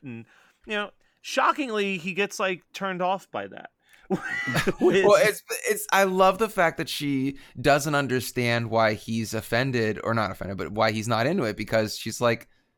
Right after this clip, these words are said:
Speaker 2: "We just watched this." <laughs>
Speaker 1: Yeah, yeah, we literally ju-, you just made me watch a movie where two
Speaker 2: But she,
Speaker 1: people
Speaker 2: like,
Speaker 1: are
Speaker 2: gets
Speaker 1: in
Speaker 2: turned
Speaker 1: love.
Speaker 2: on. I love the fact that she gets turned on by murder and mayhem. It's so
Speaker 1: Yeah.
Speaker 2: funny.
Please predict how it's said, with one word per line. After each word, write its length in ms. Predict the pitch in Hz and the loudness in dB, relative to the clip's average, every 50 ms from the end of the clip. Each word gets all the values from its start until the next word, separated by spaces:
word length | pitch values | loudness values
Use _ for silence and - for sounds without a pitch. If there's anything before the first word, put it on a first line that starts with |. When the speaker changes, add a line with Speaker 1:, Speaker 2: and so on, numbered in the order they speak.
| _ _ _ _ - - _ | _ _ _ _ -20 -12 _
Speaker 2:
"We 220 | - 156 165 - _ _ - | -4 -4 -4 -6 _ _ -4
just 320 | - 170 180 190 - - _ _ _ - | 0 2 2 2 0 -6 _ _ _ -10
watched 560 | - 147 170 170 180 - - - _ - - - | -6 -2 -2 -2 -2 -4 -8 -20 _ -20 -10 -4
this." 560 | - 151 143 135 131 120 - - - - - - - _ - - - | 0 2 2 4 2 2 0 -2 -4 -4 -6 -10 -14 _ -20 -8 -2
<laughs> 80 | - - - - - - - - | -2 -2 -2 -2 -8 -14 -10 -8
Speaker 1:
Yeah, 100 | 147 135 - - _ _ - - | -8 -8 -8 -10 _ _ -14 -6
yeah, 120 | - 147 131 | -2 -2 0
we 140 | 127 143 151 | 0 0 0
literally 340 | 165 180 170 185 190 190 | 0 0 0 0 0 -2
ju-, 140 | 175 160 160 | -2 -4 -6
you 120 | 156 160 156 | -8 -6 -6
just 240 | 127 165 170 - | -4 -6 -6 -6
made 160 | 180 180 180 175 | -6 -6 -6 -6
me 100 | 175 170 | -6 -6
watch 260 | 156 160 156 135 151 | -4 -4 -4 -4 -4
a 40 | 147 | -4
movie 300 | 143 143 139 127 127 123 | -4 -4 -4 -4 -4 -4
where 320 | 113 120 117 113 110 - _ _ _ _ - | -4 -4 -4 -4 -6 -8 _ _ _ _ -8
two 140 | - - 151 | -2 2 2
Speaker 2:
But 100 | 156 - | 2 4
she, 100 | 147 143 | 4 6
Speaker 1:
people 160 | 196 190 180 - | 8 8 8 8
Speaker 2:
like, 40 | 131 | 6
Speaker 1:
are 40 | 123 | 4
Speaker 2:
gets 180 | - - 123 123 | 4 4 4 2
Speaker 1:
in 60 | 120 | 0
Speaker 2:
turned 300 | 117 117 165 165 160 135 | 0 0 2 2 4 6
Speaker 1:
love. 220 | 131 131 - - - | 6 6 4 2 -2
Speaker 2:
on. 140 | - - - | -8 -2 4
I 120 | - 180 185 | 4 6 6
love 500 | 170 160 160 165 170 165 165 165 151 131 | 6 4 6 8 10 10 10 10 8 4
the 80 | 147 | 0
fact 240 | 123 - 131 131 127 | 2 4 4 4 2
that 80 | 131 - | 0 -6
she 160 | 117 135 120 | -4 -4 0
gets 240 | 104 127 131 131 - - | 0 0 0 0 -4 -10
turned 380 | - - - 131 135 139 131 120 | -10 -6 -4 -2 -2 0 2 2
on 340 | 113 113 117 117 120 123 123 | 4 4 4 4 2 0 0
by 440 | 120 120 117 113 113 110 110 104 - - - - _ _ _ _ - | 2 4 4 6 4 4 2 0 -4 -12 -20 -20 _ _ _ _ -16
murder 800 | 107 104 113 117 110 117 127 127 135 120 160 139 139 - 143 127 | -16 -14 -12 -8 -6 -4 -2 0 2 2 2 4 4 4 2 2
and 140 | 117 117 110 | 2 2 2
mayhem. 500 | 113 110 110 113 117 107 98 95 95 95 | 2 2 2 2 0 0 -2 -2 -4 -6
It's 140 | - - - | -8 -8 -8
so 240 | - - 107 110 107 | -6 -4 -4 -4 -2
Speaker 1:
Yeah. 140 | - 139 151 | -2 -2 -2
Speaker 2:
funny. 240 | 139 95 98 98 | -2 -2 -6 -10